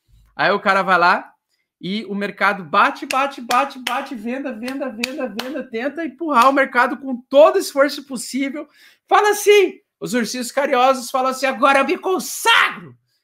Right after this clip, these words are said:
Agora eu vendo, agora eu fico bilionário, vou me mudar pra Balneário Camboriú,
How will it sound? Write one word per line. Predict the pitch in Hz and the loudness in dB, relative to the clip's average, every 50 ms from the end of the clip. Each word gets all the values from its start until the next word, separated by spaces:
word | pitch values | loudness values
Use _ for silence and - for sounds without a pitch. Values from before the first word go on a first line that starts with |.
| _ _ | _ _
Agora | - 170 196 247 262 285 269 | -8 -6 -2 0 2 2 2
eu | 269 233 | 2 0
vendo, | 262 269 330 262 262 240 - 165 151 - | -4 -2 2 2 2 2 0 -4 -8 -8
agora | - 180 180 226 233 240 | -10 -8 -6 -4 -4 -4
eu | 240 | -4
fico | 240 262 - 240 190 | -8 -12 -12 -14 -14
bilionário, | 160 160 262 294 285 262 240 202 196 208 214 220 233 240 - - - - - - _ _ _ _ _ _ _ _ _ - | -10 -6 -4 -2 0 0 0 2 2 2 2 2 0 -6 -12 -16 -20 -20 -20 -20 _ _ _ _ _ _ _ _ _ -4
vou | 156 214 220 190 147 123 - _ _ _ _ _ _ _ _ _ _ _ - | 0 2 2 2 0 -4 -8 _ _ _ _ _ _ _ _ _ _ _ -14
me | 156 165 | -12 -12
mudar | 170 165 165 151 185 226 277 | -10 -8 -4 0 2 2 2
pra | 285 - 277 269 | 2 -2 -4 -4
Balneário | 240 269 262 262 254 254 254 254 | -4 -4 -4 -4 -4 -6 -6 -8
Camboriú, | 254 254 226 220 247 220 226 220 226 233 247 254 - | -8 -10 -10 -10 -8 -8 -8 -6 -8 -8 -10 -12 -16